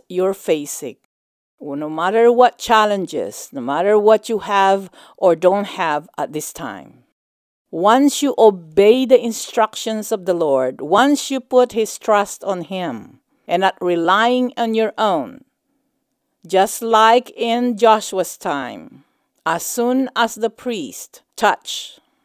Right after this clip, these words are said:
their foot set on the river's edge, there are many supernatural things that happen. The water began piling up,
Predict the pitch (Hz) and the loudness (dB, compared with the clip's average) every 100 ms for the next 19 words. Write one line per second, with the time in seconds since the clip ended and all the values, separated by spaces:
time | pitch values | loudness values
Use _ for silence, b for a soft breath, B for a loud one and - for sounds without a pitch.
0 | - 175 165 - 233 240 - - 240 170 | -6 -4 -4 0 2 2 0 -2 2 2
1 | - - - _ - 160 165 165 170 214 | -2 -10 -20 _ -8 -6 -2 0 2 2
2 | 240 233 - 226 156 123 123 - _ _ | 2 -2 -2 2 2 0 -6 -16 _ _
3 | _ _ _ _ _ 160 170 175 175 - | _ _ _ _ _ -4 2 2 2 -2
4 | 160 156 156 160 165 b _ 160 170 208 | -4 -2 -4 -6 -12 b _ -8 -4 -2
5 | 226 220 254 233 214 165 170 170 190 185 | -4 -6 -8 -4 -4 -2 -4 -4 -4 -4
6 | - 160 151 147 - - 160 - 165 156 | -6 -8 -8 -10 -16 -12 -10 -6 -6 -8
7 | 120 113 117 _ _ _ _ _ _ _ | -14 -20 -20 _ _ _ _ _ _ _
8 | _ _ _ _ 165 165 180 180 208 220 | _ _ _ _ -6 -2 0 2 4 4
9 | 233 240 247 233 165 165 160 185 185 175 | 4 2 0 -4 -6 -4 0 0 -2 -6
10 | 175 160 190 226 220 190 202 _ | -2 0 0 0 -2 -6 -8 _